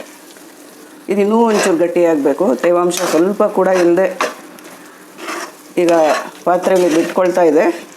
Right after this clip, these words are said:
ಇಲ್ಲಿ ತಳ ಎಲ್ಲ ಬಿಟ್ಕೊಳ್ತಾ ಇದೆ, ಆಲ್ಮೋಸ್ಟ್ ಬಂತು. ಬಂತು ಅಂತ ಅಂದಮೇಲೂ ಇನ್ನೊಂದು ಸ್ವಲ್ಪ ಹೊತ್ತು ಕೈ ಆಡಿಸಿ ಆಮೇಲೆ ತಟ್ಟೆಗೆ ಹಾಕಬೇಕು.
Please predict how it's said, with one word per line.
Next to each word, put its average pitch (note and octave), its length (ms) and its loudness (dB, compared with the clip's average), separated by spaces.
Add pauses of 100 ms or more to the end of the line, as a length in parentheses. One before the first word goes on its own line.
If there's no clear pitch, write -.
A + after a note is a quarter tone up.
(1800)
ಇಲ್ಲಿ G#3 220 -4
ತಳ F3 140 0 (120)
ಎಲ್ಲ E3+ 200 2
ಬಿಟ್ಕೊಳ್ತಾ D#3+ 500 -2
ಇದೆ, B2+ 100 0 (120)
ಆಲ್ಮೋಸ್ಟ್ E3 420 0
ಬಂತು. D#3 260 0 (960)
ಬಂತು B3 320 2 (240)
ಅಂತ G#3 160 0 (120)
ಅಂದಮೇಲೂ A#3 520 4 (160)
ಇನ್ನೊಂದು G#3 300 0
ಸ್ವಲ್ಪ F#3+ 260 -2
ಹೊತ್ತು F#3 220 0 (100)
ಕೈ F3+ 100 2 (100)
ಆಡಿಸಿ F3 280 0 (400)
ಆಮೇಲೆ G3+ 320 2 (200)
ತಟ್ಟೆಗೆ F3 340 0
ಹಾಕಬೇಕು. E3 340 -2